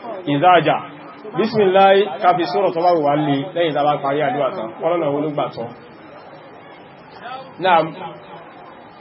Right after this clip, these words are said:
ọ̀nà tó tọ́ nípa tawassul, eré tí amalu salaf, tí sí àwọn salaf wà lórí ẹ̀, ó ní pé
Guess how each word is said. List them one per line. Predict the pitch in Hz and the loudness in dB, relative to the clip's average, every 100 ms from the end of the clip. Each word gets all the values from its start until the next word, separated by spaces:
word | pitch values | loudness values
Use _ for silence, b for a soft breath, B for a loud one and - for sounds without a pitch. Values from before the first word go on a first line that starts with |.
| - - | -20 2
ọ̀nà | 170 175 | 4 6
tó | 180 233 | 4 2
tọ́ | 226 214 | 2 0
nípa | 214 185 | 2 2
tawassul, | 180 175 196 - 156 120 - - - - - - 508 - - - - - - - | 2 2 2 0 -6 -6 -14 -20 -20 -20 -20 -20 -18 -18 -20 -20 -20 -20 -20 -16
eré | - 190 202 | -2 2 2
tí | 196 196 | 2 0
amalu | 208 196 196 190 | 2 4 4 4
salaf, | - 185 170 131 - | 0 0 0 0 -4
tí | 190 | -8
sí | 196 202 | -2 0
àwọn | 160 | 0
salaf | 160 180 180 160 | 0 2 2 0
wà | 160 147 | -2 0
lórí | 147 151 | 0 -2
ẹ̀, | 147 - - - - - - - - 220 | -2 -6 -14 -18 -20 -20 -20 -20 -16 -4
ó | 170 | 0
ní | 180 180 | 0 2
pé | 196 | 4